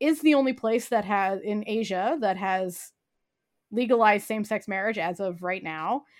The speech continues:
um, and has, you know, pretty good protections, uh, the, you know, the trans and intersex and gender fluid community is always somewhat left behind in the terms of, like,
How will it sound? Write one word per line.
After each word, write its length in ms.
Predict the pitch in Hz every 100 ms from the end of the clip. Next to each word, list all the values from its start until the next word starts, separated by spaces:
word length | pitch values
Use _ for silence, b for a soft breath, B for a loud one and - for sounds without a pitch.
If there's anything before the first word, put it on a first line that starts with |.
| b b
um, 480 | - 202 196 190 190 _ _ _ _ _ _ _ _ - -
and 540 | 220 214 196 190 - _ _ _ _ -
has, 400 | 202 220 214 - _ -
you 220 | 208 208
know, 260 | 175 - - - -
pretty 200 | 330 302
good 220 | 254 233
protections, 800 | 208 - 285 - 208 165 160 - B B B B B
uh, 320 | 202 190 -
the, 180 | 214 226 226
you 140 | 247 262
know, 120 | 185
the 100 | 214
trans 520 | - 254 254 262 254
and 380 | 240 226 226 226
intersex 600 | 254 262 247 240 233 -
and 200 | 208 196
gender 280 | 220 262 311
fluid 340 | - 214 185
community 520 | - 196 190 190 214 _ -
is 140 | 262
always 340 | 330 403 392 -
somewhat 680 | - - 370 359 330 269 - _
left 420 | 269 285 269 254 -
behind 600 | 240 - 269 226 196 190
in 220 | 208 214
the 260 | 208 208 196 B B -
terms 380 | 254 254 233
of, 200 | 226 202
like, 440 | 208 185 185 180